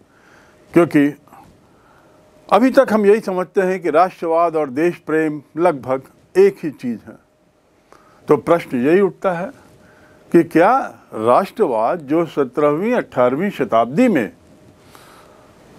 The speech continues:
जो विचारधारा सामने आई, इसके पहले क्या देश प्रेम जैसी चीज़ नहीं थी?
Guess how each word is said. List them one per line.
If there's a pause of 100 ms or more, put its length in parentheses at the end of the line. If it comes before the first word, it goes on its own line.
(680)
जो
विचारधारा
सामने
आई, (420)
इसके
पहले
क्या
देश
प्रेम
जैसी
चीज़
नहीं
थी?